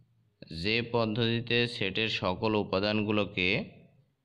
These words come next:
সেকেন্ড ব্র্যাকেটের মধ্যে রেখে কমা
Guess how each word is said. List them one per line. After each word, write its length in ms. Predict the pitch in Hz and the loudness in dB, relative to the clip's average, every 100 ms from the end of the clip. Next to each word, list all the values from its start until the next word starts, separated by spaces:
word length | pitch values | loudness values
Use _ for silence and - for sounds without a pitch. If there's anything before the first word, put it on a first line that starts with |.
| _ | _
সেকেন্ড 500 | - - 107 107 120 | -14 -4 -2 0 -2
ব্র্যাকেটের 420 | 117 120 123 120 110 | 0 -2 0 -2 0
মধ্যে 400 | 98 95 107 104 | 0 -2 -2 -2
রেখে 520 | 101 95 95 104 233 - - - - _ _ _ _ - | -2 -4 -2 -2 -4 -8 -20 -20 -20 _ _ _ _ -4
কমা 380 | 101 113 120 | 0 2 2